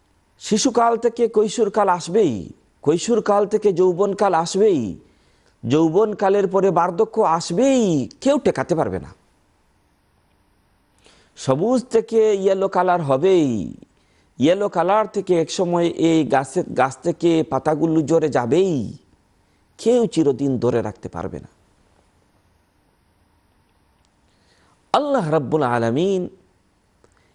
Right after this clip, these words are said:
এই দৃষ্টান্ত দেওয়ার পরে আখিরাতের কথা বলছেন যে, "We have to return to the আখিরা।" আমরা আখিরাতে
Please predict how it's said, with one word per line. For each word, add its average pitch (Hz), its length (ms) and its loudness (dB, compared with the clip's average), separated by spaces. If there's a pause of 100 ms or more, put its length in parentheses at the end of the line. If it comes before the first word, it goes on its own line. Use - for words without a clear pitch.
এই 156 120 2
দৃষ্টান্ত 226 720 -2
দেওয়ার 131 460 2
পরে 123 520 0 (180)
আখিরাতের 151 480 -2
কথা 95 260 -6
বলছেন 156 580 -4
যে, 117 120 -2
"We 165 260 0
have 190 240 -2
to 165 140 0
return 151 420 -2
to 151 140 -2
the 107 120 0
আখিরা।" 87 360 -6 (1900)
আমরা 202 280 0
আখিরাতে 196 680 0